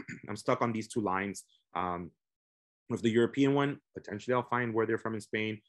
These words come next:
With the indigenous one, this is where important things like, um, definitions of, like, pardo, parda come into play because <clears throat> they definitely were, um, mixed by the seventeen hundreds. So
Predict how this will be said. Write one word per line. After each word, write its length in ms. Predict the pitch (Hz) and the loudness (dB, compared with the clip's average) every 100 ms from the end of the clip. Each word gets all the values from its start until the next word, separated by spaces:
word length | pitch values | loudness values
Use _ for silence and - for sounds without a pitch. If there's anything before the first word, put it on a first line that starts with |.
| _ | _
With 140 | - 107 | -2 2
the 80 | 113 | 2
indigenous 500 | 101 104 107 101 - | 2 0 -2 -4 -2
one, 320 | 101 101 98 | -2 0 0
this 160 | 101 104 | -2 -2
is 100 | 95 | -2
where 300 | 101 98 - _ | 2 0 -2 _
important 360 | 101 - 98 95 | -12 -4 -4 -2
things 220 | 95 92 | -4 -4
like, 200 | 92 87 - _ | -4 -4 -8 _
um, 300 | 90 87 85 80 | -6 -6 -6 -6
definitions 420 | 92 101 95 92 | -6 -6 -6 -6
of, 80 | 90 | -6
like, 100 | 82 - | -8 -4
pardo, 580 | 104 104 92 95 92 87 - | 0 0 0 0 2 0 -2
parda 520 | 95 92 90 90 87 - _ _ | -2 -2 -2 -2 -2 -8 _ _
come 140 | - 104 | -4 -4
into 160 | 95 | -4
play 240 | 95 - 95 | -6 -4 -4
because 480 | 82 - 85 76 - _ | -4 -6 -6 -6 -12 _
<clears throat> 1000 | - - - _ _ _ _ _ _ _ | -14 -14 -20 _ _ _ _ _ _ _
they 80 | 107 | -4
definitely 380 | 98 98 104 101 | -2 -2 -2 -2
were, 500 | 92 95 95 90 90 _ _ _ _ - | 2 2 2 0 -4 _ _ _ _ -8
um, 520 | 90 85 82 71 76 _ _ - | -6 -6 -10 -14 -18 _ _ -6
mixed 300 | 104 101 - _ _ _ | -6 -6 -14 _ _ _
by 160 | 120 90 | -6 -4
the 100 | 87 | -4
seventeen 420 | - 87 78 78 76 | -6 -8 -10 -14 -14
hundreds. 480 | 73 50 - - _ _ _ _ - - | -14 -14 -16 -20 _ _ _ _ -20 -20
So 280 | - 156 107 | 0 2 2